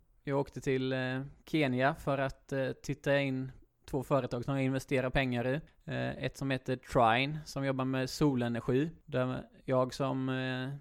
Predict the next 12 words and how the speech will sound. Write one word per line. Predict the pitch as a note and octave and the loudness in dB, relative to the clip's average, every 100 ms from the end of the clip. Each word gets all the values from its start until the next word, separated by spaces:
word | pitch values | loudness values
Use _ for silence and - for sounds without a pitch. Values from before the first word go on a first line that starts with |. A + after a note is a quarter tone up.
| - | -10
investerare | - C#3 C#3 - D3+ C3 B2+ B2+ | -4 -2 -2 -2 0 2 2 2
lånar | C3+ C3+ C#3 | 2 4 4
ut | C3 B2+ | 4 2
pengar | - C3+ B2 | 2 2 0
till | B2+ C#3 | -2 -4
Trine, | - A#2+ A2+ C#3 D3 | 2 4 4 0 -6
som, | D3+ C#3+ | -6 -6
och | C#3+ C3+ | -6 -4
Trine | - B2+ B2+ | 0 2 0
i | C3+ | -2
sin | C#3+ C3 | -2 -2
tur | C3+ A#2+ A#2+ | 0 0 0